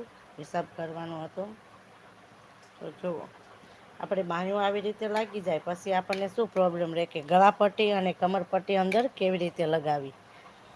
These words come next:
તો બધાનો, વધુ ભાગનો પ્રશ્ન એ જ હોય છે કે બ્લાઉઝમાં ગળાપટ્ટી અને કમરપટ્ટી કેવી રીતે લગાવી. તો આજે હું તમને એ જ શીખવવા જઈ રહી છું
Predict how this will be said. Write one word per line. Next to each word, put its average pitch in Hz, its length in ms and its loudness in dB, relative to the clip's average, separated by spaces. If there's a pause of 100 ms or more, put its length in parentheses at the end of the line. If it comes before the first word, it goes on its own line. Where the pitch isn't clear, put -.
(100)
તો - 140 -10
બધાનો, 185 480 0
વધુ 175 340 -4
ભાગનો 196 400 2
પ્રશ્ન 196 440 -2
એ 208 140 0
જ 180 140 -4
હોય 185 180 2
છે 190 200 -6
કે 208 180 -6
બ્લાઉઝમાં 185 640 2
ગળાપટ્ટી 180 580 0
અને 180 160 -2
કમરપટ્ટી 175 680 -4 (580)
કેવી 208 280 4
રીતે 190 260 0
લગાવી. 151 580 -4
તો 180 120 -6
આજે 170 260 0
હું 180 180 -4
તમને 190 300 -4 (100)
એ 180 140 -4
જ 185 120 -4
શીખવવા 190 480 -2 (100)
જઈ 180 280 0
રહી 156 180 -4
છું - 200 -14